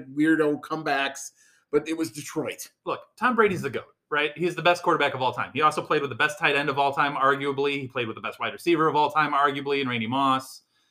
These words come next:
Speaker 2: He plays with Antonio Brown and all of the weapons that he has now in Tampa Bay. Like, they put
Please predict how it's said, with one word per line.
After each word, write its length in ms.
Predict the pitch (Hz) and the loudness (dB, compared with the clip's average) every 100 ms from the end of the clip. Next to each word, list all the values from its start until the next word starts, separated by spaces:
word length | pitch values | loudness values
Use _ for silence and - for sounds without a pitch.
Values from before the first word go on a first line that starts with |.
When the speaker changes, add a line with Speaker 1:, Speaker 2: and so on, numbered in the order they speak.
| _ - | _ -16
Speaker 2:
He 60 | |
plays 380 | 123 131 117 - 123 | -6 -4 -4 -6 -10
with 100 | - 117 | -8 -8
Antonio 400 | 110 107 98 95 - | -8 -10 -12 -10 4
Brown 500 | 196 190 180 180 175 | 8 8 8 6 2
and 100 | 117 - | -6 -2
all 300 | 220 254 247 | 4 6 6
of 80 | 180 | 4
the 60 | 170 | 2
weapons 380 | 170 165 175 139 | 0 0 -2 -6
that 80 | 131 | -6
he 60 | |
has 220 | 127 139 | -4 -4
now 140 | 135 113 | -4 -6
in 80 | 104 | -8
Tampa 220 | 110 - - | -14 -10 -4
Bay. 400 | 190 185 175 - _ _ _ _ - | -2 -2 -4 -10 _ _ _ _ -8
Like, 240 | 123 117 _ | -6 -6 _
they 220 | 302 320 - | -2 -2 -2
put 180 | - | 2